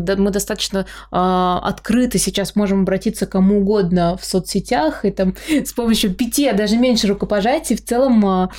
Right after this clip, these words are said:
познакомиться с теми, кто может действительно повлиять на нашу карьеру и, а, быть полезными в, на пути нашего развития. Лёша, у тебя есть какие-то рекомендации здесь?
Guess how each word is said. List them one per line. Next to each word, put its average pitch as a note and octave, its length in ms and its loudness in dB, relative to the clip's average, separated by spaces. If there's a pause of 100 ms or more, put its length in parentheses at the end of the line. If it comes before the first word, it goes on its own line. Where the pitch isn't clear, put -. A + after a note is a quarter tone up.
(300)
познакомиться G#3+ 500 0
с - 60 -4
теми, B3 300 2
кто G#3 260 -2
может G#3+ 280 2
действительно G3 320 0
повлиять G3+ 500 2
на F#3+ 80 2
нашу F#3+ 280 0
карьеру G3 580 0
и, F3+ 280 0 (100)
а, F3+ 120 0
быть G3 220 -2
полезными G3 460 0
в, F3 140 0
на F#3+ 220 2
пути G3 260 -2
нашего G3 320 -2
развития. G#3 440 -2 (400)
Лёша, A3 300 -2
у G#3+ 60 2
тебя G#3+ 180 2
есть G#3+ 140 -2
какие-то - 280 -2
рекомендации G3 720 0
здесь? - 360 -10